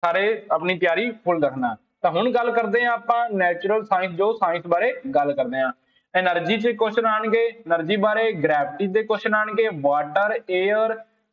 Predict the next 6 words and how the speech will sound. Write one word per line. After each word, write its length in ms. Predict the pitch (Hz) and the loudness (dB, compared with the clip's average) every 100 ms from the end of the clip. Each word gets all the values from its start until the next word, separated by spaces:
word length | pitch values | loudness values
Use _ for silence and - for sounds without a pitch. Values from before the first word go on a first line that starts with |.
| - | -4
ਯੂਨੀਵਰਸ 680 | 147 151 160 196 226 226 220 - _ _ _ - | -2 0 0 2 0 0 -4 -14 _ _ _ -2
ਤੇ 60 | 180 156 151 151 151 151 156 156 - _ _ 160 | 0 0 0 0 0 0 0 -4 -10 _ _ -4
metals 440 | 165 165 196 220 | 0 2 0 0
and 300 | 208 160 185 | 0 0 0
non 320 | 180 165 185 | 0 2 2
metals 320 | 180 160 190 | 0 0 0